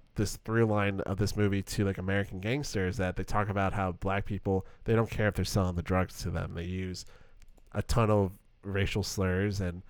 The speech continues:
everyone, everybody's flying them around, uh, in this movie, but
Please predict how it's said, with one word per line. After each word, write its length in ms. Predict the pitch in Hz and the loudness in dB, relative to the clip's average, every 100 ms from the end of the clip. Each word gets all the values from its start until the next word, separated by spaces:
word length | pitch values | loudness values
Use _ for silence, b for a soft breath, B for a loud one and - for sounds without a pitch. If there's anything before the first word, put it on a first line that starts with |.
| b b b | b b b
everyone, 380 | 117 143 139 113 - | 6 12 12 12 8
everybody's 420 | 131 143 104 - | 10 12 10 4
flying 240 | 110 104 | 2 4
them 100 | 98 | 4
around, 400 | 92 92 90 85 - | 4 4 2 0 -4
uh, 60 | 92 | -2
in 240 | 90 85 | 0 0
this 180 | 92 - | -2 2
movie, 300 | 104 90 90 - | 4 4 2 8
but 340 | 156 160 110 | 10 10 6